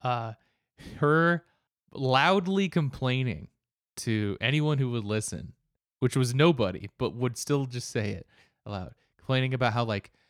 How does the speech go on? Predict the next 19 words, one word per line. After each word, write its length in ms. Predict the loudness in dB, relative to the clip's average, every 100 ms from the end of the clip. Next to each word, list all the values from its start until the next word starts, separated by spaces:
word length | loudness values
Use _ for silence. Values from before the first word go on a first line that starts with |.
| -20 -4
actually 400 | 0 0 2 0
the 100 | 0
human 360 | 0 0 2 0
brain 640 | -2 -2 0 -2 -4 -10
psychologically, 1300 | -4 2 2 2 0 4 2 0 -6 -6 -6 -6 -8 _ _ -6
like, 240 | -4 -4 -4
if 240 | -6 -6
the, 400 | -8 -2 0 0 -6 _ _ 0
I 40 |
think 140 | 2 2
you're 60 |
supposed 180 | 0 -4
to 60 | -2
pick, 260 | -2 -2
like, 240 | -4 -8 -14
the, 320 | -8 0 0
the, 0 |
the, 220 | 0 -8
the, 180 | -4